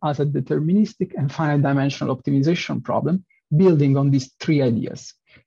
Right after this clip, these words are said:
And if you are interested, I would be happy to chat about it, um, offline. So finally,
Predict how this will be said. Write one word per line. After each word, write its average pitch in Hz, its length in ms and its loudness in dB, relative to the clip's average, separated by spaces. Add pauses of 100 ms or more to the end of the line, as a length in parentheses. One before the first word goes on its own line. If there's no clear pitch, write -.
And 165 120 2
if 170 140 -2
you 208 60 4
are 185 60 2
interested, 165 440 0
I 139 40 2
would 147 160 0
be 143 100 2
happy 143 320 -2
to 135 120 -8
chat 139 260 -4
about 127 340 -2
it, 123 180 -8 (160)
um, 135 400 -4 (120)
offline. - 600 -8 (1400)
So 185 120 -4
finally, 156 480 0